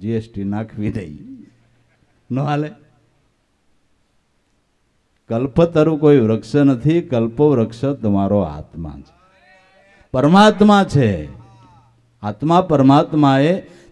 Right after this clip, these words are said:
ચિંતામણી કયો તો ઈ છે, કામધેનુ કયો તો ઈ છે,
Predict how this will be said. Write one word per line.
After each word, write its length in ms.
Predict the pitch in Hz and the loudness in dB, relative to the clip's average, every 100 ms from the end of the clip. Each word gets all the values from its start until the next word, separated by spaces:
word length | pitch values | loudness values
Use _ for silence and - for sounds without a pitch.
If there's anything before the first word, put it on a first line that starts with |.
| - | -2
ચિંતામણી 720 | 151 165 185 214 208 208 202 | 0 2 4 4 4 4 2
કયો 260 | 202 190 | 2 0
તો 220 | 202 185 180 | 2 2 2
ઈ 200 | 165 175 | 2 2
છે, 380 | 147 165 156 | 4 4 4
કામધેનુ 760 | 139 139 160 180 160 170 170 156 | 2 0 0 0 2 2 2 -2
કયો 200 | 139 156 | 0 -2
તો 220 | 147 151 | 2 2
ઈ 240 | 139 143 151 | 4 2 0
છે, 460 | 156 139 135 - | -2 -2 -2 -8